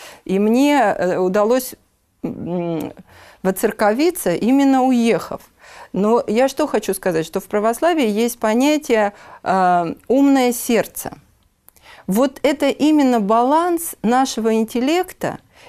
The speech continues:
и нашего сердечного отношения к миру, каждой живой твари.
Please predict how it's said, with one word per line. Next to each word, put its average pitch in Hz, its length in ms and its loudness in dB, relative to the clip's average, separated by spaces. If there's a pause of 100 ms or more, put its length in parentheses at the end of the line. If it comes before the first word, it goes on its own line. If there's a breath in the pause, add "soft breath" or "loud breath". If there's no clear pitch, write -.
(100)
и 202 100 0
нашего 254 460 0
сердечного 226 880 0
отношения 220 680 0
к - 180 -10
миру, 220 400 2
каждой 262 500 0
живой 233 380 -2
твари. 202 600 -4